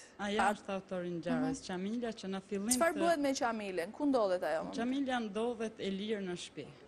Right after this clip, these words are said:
Speaker 2: Aha.
Speaker 1: Dhe unë disa herë kam bën kërkesë shtetit që Qamilja din ku ndodhet vajza ime dhe din se kujt ja ka dhënë Qamilja me dorë, sepse Qamilja është autori, e mori Bleon, i bleu tek dyqani, e çoi në mal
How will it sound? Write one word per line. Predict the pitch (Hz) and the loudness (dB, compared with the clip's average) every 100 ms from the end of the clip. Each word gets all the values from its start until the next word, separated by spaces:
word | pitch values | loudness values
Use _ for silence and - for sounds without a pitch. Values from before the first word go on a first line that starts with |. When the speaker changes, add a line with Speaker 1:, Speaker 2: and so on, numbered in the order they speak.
| - - - - - - | -20 -20 -20 -20 -20 -12
Speaker 2:
Aha. | 220 208 - 170 | -12 -10 -10 -6
Speaker 1:
Dhe | |
unë | 220 202 | -4 -4
disa | 196 220 208 | -4 -4 -2
herë | 196 196 180 | 0 -2 -4
kam | 170 160 | -8 -6
bën | 165 | -8
kërkesë | 156 156 - 143 - - | -8 -10 -10 -14 -14 -12
shtetit | - 247 240 240 - - - - - - | -4 -4 -2 -8 -10 -16 -20 -20 -20 -6
që | 190 | -6
Qamilja | 190 196 196 226 247 214 196 | -2 0 2 2 0 0 0
din | 165 226 220 | -2 -4 -4
ku | 196 | -6
ndodhet | 180 185 180 165 | 0 0 0 -2
vajza | 170 156 165 | -4 0 0
ime | 202 233 214 | 0 0 -2
dhe | 185 190 180 | -2 -4 -2
din | 247 277 | -2 -2
se | - | -2
kujt | 226 320 311 | -4 -4 -2
ja | 262 | -4
ka | 262 247 | 0 0
dhënë | 233 339 226 | 2 2 2
Qamilja | - 196 185 170 170 | -2 -4 -2 -4 -4
me | 175 | -4
dorë, | 160 165 | -6 -8
sepse | 165 175 - 285 311 311 - - - | -6 -6 -2 0 0 -2 -16 -20 -8
Qamilja | 202 196 262 311 311 | -2 2 4 4 2
është | 302 262 | 2 0
autori, | 254 - 247 247 240 - | 0 0 0 0 -2 -2
e | 202 | -4
mori | 214 254 254 | 0 0 0
Bleon, | 214 233 233 233 - | 0 0 0 -4 -6
i | 202 | -6
bleu | 175 240 254 | 0 2 2
tek | 269 226 | -2 -2
dyqani, | 240 - 240 233 233 - | -4 -2 -2 0 -2 -4
e | 196 | -6
çoi | - 247 269 | 0 2 4
në | |
mal | 254 240 247 | 4 4 2